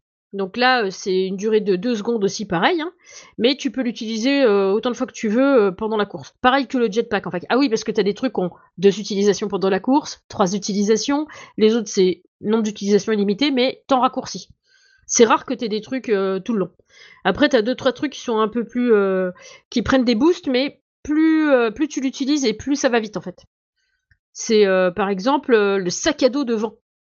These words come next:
Donc, euh, t'as un sac à dos avec une hélice et ça te booste. Donc, tous les dix mètres de vol,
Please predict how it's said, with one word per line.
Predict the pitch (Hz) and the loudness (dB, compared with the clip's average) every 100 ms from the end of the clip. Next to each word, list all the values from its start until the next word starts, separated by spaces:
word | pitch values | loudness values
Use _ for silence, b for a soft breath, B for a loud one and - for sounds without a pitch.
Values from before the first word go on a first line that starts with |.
| _ b b b b | _ b b b b
Donc, | 214 214 | -2 0
euh, | 214 190 | 2 0
t'as | 226 190 | 0 0
un | |
sac | 196 269 254 | 0 0 2
à | |
dos | 226 | 0
avec | 311 208 240 | 0 -2 0
une | 240 | 2
hélice | 233 370 - - _ _ - | 2 -2 -6 -16 _ _ -4
et | |
ça | 220 240 | 2 0
te | 214 | 0
booste. | 269 - - - | -4 -6 -14 -6
Donc, | 202 190 - | -6 -6 2
tous | 349 | 2
les | 311 | 2
dix | 247 | 0
mètres | 285 294 - 254 | -2 -2 -2 -2
de | 226 214 208 | 2 2 2
vol, | 202 262 | 2 0